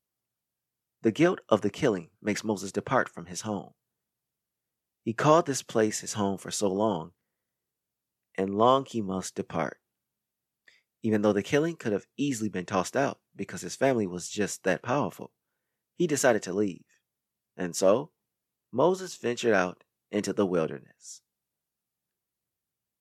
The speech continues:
Moses is lost in the wilderness. As Moses journeyed about the wilderness, he found himself wandering in the desert for too long.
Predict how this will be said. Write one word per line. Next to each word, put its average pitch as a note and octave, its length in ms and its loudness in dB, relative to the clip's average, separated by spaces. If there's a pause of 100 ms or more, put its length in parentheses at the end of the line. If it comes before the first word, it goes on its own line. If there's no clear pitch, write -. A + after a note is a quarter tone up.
(1800)
Moses D3+ 640 2
is F#2 200 -2
lost G2 460 4 (120)
in G2 100 -4
the F#2+ 100 -2
wilderness. D#2 720 -6 (2250)
As G2+ 160 0
Moses C#3+ 460 2
journeyed G#2+ 560 0 (580)
about G2 300 6
the F2+ 80 -2
wilderness, G2 580 0 (300)
he C3 80 -6
found A3 240 6
himself C3 320 0
wandering G#2 400 2
in G2 80 -6
the F2+ 100 -4
desert G2+ 320 0
for F2 300 -4 (500)
too B2+ 200 0
long. F#2 360 -2